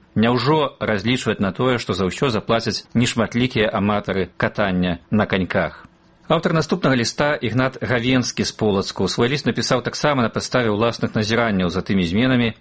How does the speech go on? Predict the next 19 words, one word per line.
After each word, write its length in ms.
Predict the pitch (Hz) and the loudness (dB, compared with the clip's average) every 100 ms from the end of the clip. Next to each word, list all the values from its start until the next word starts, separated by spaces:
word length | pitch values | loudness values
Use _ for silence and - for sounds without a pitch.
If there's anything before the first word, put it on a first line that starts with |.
| _ - | _ -8
што 240 | - 131 | 0 0
адбываюцца 640 | 98 95 107 120 113 107 | 2 0 2 0 -2 -2
ў 0 | |
штодзённым 560 | 92 - 87 98 98 95 | -2 -4 0 2 2 2
жыцці 320 | 90 90 - | 0 -4 -2
беларусаў. 640 | 87 92 90 82 - 80 71 - | 0 2 0 -2 -2 -4 -4 -12
Слухач 400 | - 113 - 95 - | -6 -4 -2 -2 -2
піша: 320 | 95 - - - - - - | -2 -2 -4 -6 -20 -18 -2
Нягледзячы 480 | 113 135 208 185 - | 0 2 2 0 0
на 140 | 147 135 | 0 0
стэрэатыпны 640 | - 139 139 190 180 139 | 0 0 2 0 0 2
вобраз 300 | 143 147 113 | 2 2 0
беларуса 460 | 104 113 147 - 113 | 2 2 0 0 -2
як 40 | - | 0
чалавека 340 | 120 131 123 | 0 2 0
памяркоўнага 800 | - 110 104 - 160 151 139 117 | 0 0 0 0 2 2 0 0
і 80 | 95 | 0
бясконца 480 | 98 - 156 147 113 | -2 0 0 0 -2
цярплівага, 800 | - 104 - 113 156 143 131 | -2 -2 0 0 2 2 0